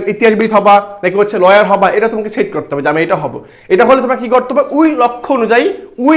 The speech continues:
ডিপার্টমেন্টটা কোন জায়গায় আছে বা ওই লক্ষ্যের বাস্তবায়ন করতে হলে আমাকে কোন ডিপার্টমেন্টে পড়তে হবে সেটা তোমাকে জানতে হবে। জানার পরে তুমি ওই ডিপার্টমেন্টে আবেদন করবা। মনে করো তুমি ব্যাংকার হবা বা তুমি হচ্ছে ব্যাংকের এমডি যেটাই হোক না কেন, সি ইউনিটে পরীক্ষা দিবা, বিজনেস বা বিবিএ ফ্যাকাল্টিতে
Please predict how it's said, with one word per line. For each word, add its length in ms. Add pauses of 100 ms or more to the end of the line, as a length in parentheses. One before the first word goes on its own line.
(100)
ডিপার্টমেন্টটা 480
কোন 280
জায়গায় 340
আছে 140
বা 100 (100)
ওই 100
লক্ষ্যের 280
বাস্তবায়ন 420
করতে 180
হলে 140 (300)
আমাকে 160
কোন 260
ডিপার্টমেন্টে 480
পড়তে 180
হবে 140
সেটা 180
তোমাকে 260
জানতে 300
হবে। 140 (400)
জানার 320
পরে 200
তুমি 160
ওই 60
ডিপার্টমেন্টে 400
আবেদন 240
করবা। 320
মনে 100
করো 140
তুমি 220
ব্যাংকার 340
হবা 160 (340)
বা 140
তুমি 140
হচ্ছে 220
ব্যাংকের 220
এমডি 220
যেটাই 300
হোক 140
না 60
কেন, 140 (100)
সি 80
ইউনিটে 300
পরীক্ষা 220
দিবা, 160 (220)
বিজনেস 440 (800)
বা 80
বিবিএ 240
ফ্যাকাল্টিতে 360